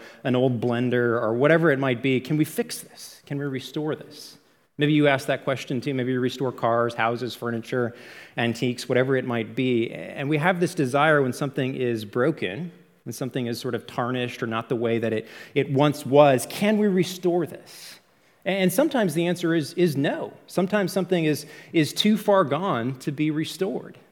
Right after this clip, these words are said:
There's just really no hope. It's not, it's not worth the effort. It's not worth the time. It won't work in the end, so why would you, why would you bother? At this moment in this text, that could be the way that God answers this question, "Can this be restored?"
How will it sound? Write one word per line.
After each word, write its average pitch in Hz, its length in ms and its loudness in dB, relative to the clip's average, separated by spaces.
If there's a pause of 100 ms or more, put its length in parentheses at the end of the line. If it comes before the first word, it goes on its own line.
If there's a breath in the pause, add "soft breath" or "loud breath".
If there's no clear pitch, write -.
(120)
There's 165 140 -12
just 170 240 -8
really 170 140 0
no 151 180 0
hope. 143 260 -2
It's - 100 -10
not, 147 200 -2 (200 loud breath)
it's 127 80 -6
not 160 200 4
worth 160 220 2
the 143 120 4
effort. 143 400 2
It's - 100 -6
not 143 140 -4
worth 143 220 -2
the 123 80 -2
time. 127 440 -4
It 113 80 -4
won't 139 180 -4
work 131 300 -2
in 127 120 -2
the 117 120 0
end, 117 280 -4
so 120 160 -8
why 113 160 0
would 117 180 -2
you, 110 320 -2 (500 loud breath)
why 131 140 2
would 143 180 0
you 117 120 -4
bother? 92 420 -6 (640)
At 160 140 6
this 190 180 8
moment 170 360 8
in 160 160 2
this 143 200 0
text, - 360 2
that 190 200 -2
could 202 260 2
be 180 120 4
the 160 100 2
way 151 220 2
that 139 180 -4
God 139 260 0 (280 loud breath)
answers 143 480 0
this 120 200 -2
question, 127 480 -2
"Can 143 280 -2
this 120 180 -4
be 127 120 -6
restored?" 117 680 -6